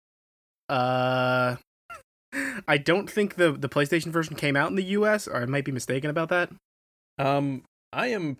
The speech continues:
Speaker 2: currently playing, yeah, the Switch version.
Speaker 1: Okay.
Speaker 2: Um,
Speaker 1: Yeah, that's what I thought. Um, so
Speaker 2: I think
Speaker 1: for
Speaker 2: that's,
Speaker 1: anyone who's
Speaker 2: yeah, it sounds
Speaker 1: Yeah.
Speaker 2: right.
Speaker 1: It's
Speaker 2: Sounds
Speaker 1: a-,
Speaker 2: right
Speaker 1: it,
Speaker 2: that
Speaker 1: it's
Speaker 2: the other
Speaker 1: definitely
Speaker 2: one
Speaker 1: right.
Speaker 2: didn't.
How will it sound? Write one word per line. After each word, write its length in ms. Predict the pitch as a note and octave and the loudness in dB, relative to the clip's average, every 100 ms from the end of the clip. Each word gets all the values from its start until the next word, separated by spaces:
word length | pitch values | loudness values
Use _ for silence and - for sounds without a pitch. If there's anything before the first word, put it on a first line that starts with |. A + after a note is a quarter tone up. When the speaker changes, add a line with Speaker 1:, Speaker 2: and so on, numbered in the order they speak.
| - | -12
Speaker 2:
currently 560 | - D#4+ D4+ B2+ B2 | -10 -8 -8 -4 -4
playing, 640 | A2 - C3+ B2+ B2 A#2 A#2 _ _ _ _ _ _ D3 | -4 -6 -4 -4 -4 -8 -12 _ _ _ _ _ _ 0
yeah, 240 | C3 G#2+ | 2 2
the 180 | D#3 C#3+ | -2 -10
Switch 380 | - B2+ - - | -8 -8 -8 -8
version. 420 | G2 F#2+ G2 F#2 - - - _ _ _ - - | -8 -8 -10 -12 -14 -14 -16 _ _ _ -10 -4
Speaker 1:
Okay. 220 | G#2+ G2 | -2 -4
Speaker 2:
Um, 340 | A2 _ _ - - _ _ | -6 _ _ -20 -20 _ _
Speaker 1:
Yeah, 120 | C#3 B2+ | -4 -2
that's 160 | C3 | 0
what 80 | D3 | -2
I 40 | |
thought. 360 | A#2+ B2+ A2+ - - | -2 -4 -6 -8 0
Um, 520 | D3+ D3+ D3+ D3+ C#3+ - _ _ _ _ _ _ _ _ | 2 4 4 2 -2 -8 _ _ _ _ _ _ _ _
so 180 | - F#3 | 0 4
Speaker 2:
I 40 | |
think 120 | F3+ D#3 | 6 6
Speaker 1:
for 80 | |
Speaker 2:
that's, 80 | G3 | 2
Speaker 1:
anyone 220 | B3 C4 | 4 4
who's 180 | F#3+ D#3+ - - | 2 0 -8 -14
Speaker 2:
yeah, 140 | G#2 F2+ _ _ _ _ _ | -14 -14 _ _ _ _ _
it 120 | - - | -20 -8
sounds 200 | G3+ F3+ | -2 2
Speaker 1:
Yeah. 280 | C#3 A2+ - | 2 2 -4
Speaker 2:
right. 80 | D#3+ - - - - - | -10 -14 -18 -20 -20 -8
Speaker 1:
It's 140 | E3+ F#3 | 0 4
Speaker 2:
Sounds 120 | A3+ | 6
Speaker 1:
a-, 40 | |
Speaker 2:
right 60 | F#3 | 6
Speaker 1:
it, 60 | E3+ | 4
Speaker 2:
that 80 | F#3 | 2
Speaker 1:
it's 120 | - | 2
Speaker 2:
the 40 | G3 | 2
other 60 | |
Speaker 1:
definitely 140 | D#3 C3 | 2 2
Speaker 2:
one 40 | |
Speaker 1:
right. 160 | B2 G2 - _ _ - | 0 -2 -6 _ _ -12
Speaker 2:
didn't. 180 | - | -10